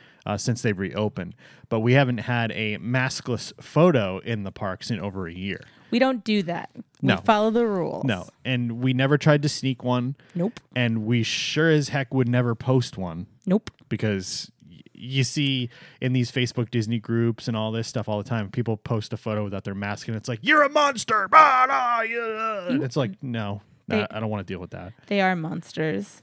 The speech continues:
Speaker 2: They're making cast mem-, they, they, or they were making cast members miserable.
Speaker 1: Yeah.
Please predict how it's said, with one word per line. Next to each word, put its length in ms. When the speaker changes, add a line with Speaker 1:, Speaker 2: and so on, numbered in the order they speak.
Speaker 2:
They're 120
making 280
cast 340
mem-, 260
they, 140
they, 260
or 140
they 120
were 280
making 300
cast 340
members 520
miserable. 600
Speaker 1:
Yeah. 180